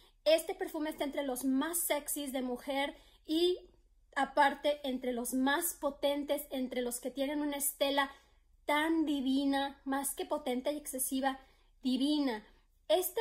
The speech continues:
perfume avisa la entrada de un perfume, como lo digo, potente. Tal como lo ves, sabes y es garantía que va a permanecer en tu, en tu piel,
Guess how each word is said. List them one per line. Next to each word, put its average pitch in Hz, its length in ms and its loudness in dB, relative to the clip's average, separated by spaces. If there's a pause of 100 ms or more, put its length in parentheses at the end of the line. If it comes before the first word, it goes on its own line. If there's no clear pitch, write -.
(120)
perfume 311 520 -2
avisa 302 540 2 (200)
la 269 160 -2
entrada 294 640 2
de 269 100 -2
un 254 80 -4
perfume, 277 640 -2 (260)
como 262 220 2
lo 247 120 2
digo, 233 380 -2
potente. 254 640 -2 (460)
Tal 302 240 4
como 349 240 0
lo 254 140 2
ves, 277 220 0
sabes 311 540 0
y 285 60 2
es 269 140 0
garantía 285 720 0 (400)
que 254 200 0
va 262 120 4
a 262 100 -2
permanecer 262 600 0
en 262 220 -2
tu, 247 320 -4
en 240 160 -4
tu 247 120 -8
piel, 277 460 0